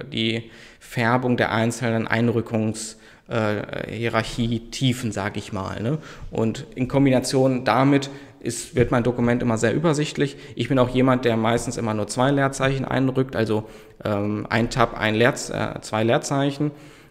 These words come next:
Und, äh, viele machen das ja mit vier Leerzeichen, beziehungsweise zwei Tabs. Und, ähm, das ist mir immer ein bisschen, dann, dann läuft das Dokument für mich immer zu weit auseinander. Ich hab das lieber ein bisschen kompakter, aber dafür helfen mir dann diese Tools einfach, ähm,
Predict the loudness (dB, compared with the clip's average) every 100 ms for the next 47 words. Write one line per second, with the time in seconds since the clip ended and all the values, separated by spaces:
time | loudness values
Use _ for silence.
0 | -4 2 4 4 2 -2 0 0 0 0
1 | 2 2 2 -2 -2 -4 -4 2 4 4
2 | 2 0 -2 0 0 0 -2 -2 -6 -6
3 | -6 -10 -4 0 0 0 -4 -4 -12 -16
4 | -20 -20 -6 0 2 2 -2 -4 -2 0
5 | -2 -2 -2 0 2 2 2 0 -2 -2
6 | 0 -2 -4 0 6 6 6 0 -2 0
7 | 2 2 0 -2 0 -2 0 0 0 0
8 | 0 2 0 0 -4 -2 0 2 0 -2
9 | -4 0 -2 -2 -4 -4 -8 -18 -4 0
10 | 2 2 4 4 4 2 2 2 0 -2
11 | 0 2 2 0 -4 -2 -4 -4 -12 -20
12 | -10 -2 0 2 0